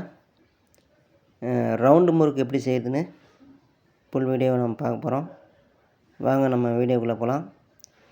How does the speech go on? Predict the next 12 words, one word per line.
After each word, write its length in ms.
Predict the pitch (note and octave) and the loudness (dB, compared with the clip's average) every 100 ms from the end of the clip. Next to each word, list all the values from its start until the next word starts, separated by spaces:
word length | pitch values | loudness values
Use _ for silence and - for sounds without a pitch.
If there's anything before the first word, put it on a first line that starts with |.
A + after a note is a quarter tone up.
| _ _ | _ _
இதுக்கு 320 | B2+ C3+ C#3 E3 | -4 -2 2 4
நம்ம 220 | C#3 C3 A#2+ A2+ G#2+ G#2+ | 4 2 2 2 -2 -4
ரெண்டு 240 | E3 E3+ | -4 0
லிட்டர் 320 | C#3+ C3+ A#2 | 0 0 -2
தண்ணி 180 | B2+ C#3 | 0 2
எடுத்துக்கலாம். 460 | C3+ - - A#2+ D#3 - _ _ _ _ _ _ _ _ _ - | 2 -2 -4 -4 -4 -12 _ _ _ _ _ _ _ _ _ -10
நம்ம 220 | C3+ C3 | -6 -4
அந்த 160 | B2+ A#2+ | -2 -2
டப்பா 260 | A#2+ C3+ C#3 | 0 2 2
வந்து 180 | C3 | 0
ஒரு 140 | C3 C3+ | -2 -4
லிட்டரு, 320 | A2+ - | -6 -4